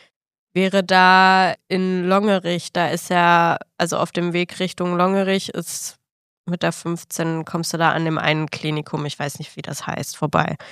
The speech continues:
Keine Ahnung, ich weiß nicht, ne, in welches Klinikum. Und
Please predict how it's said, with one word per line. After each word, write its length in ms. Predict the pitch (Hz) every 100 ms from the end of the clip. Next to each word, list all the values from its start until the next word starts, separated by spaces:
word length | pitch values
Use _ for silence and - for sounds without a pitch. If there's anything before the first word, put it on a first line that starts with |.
| - _ _ _ _
Keine 260 | - 139 -
Ahnung, 360 | 147 202 147
ich 120 | 139 -
weiß 260 | 147 -
nicht, 240 | 170 165 -
ne, 220 | 160 185
in 160 | 190 160
welches 320 | 160 165 -
Klinikum. 460 | - 170 170 180
Und 40 | 165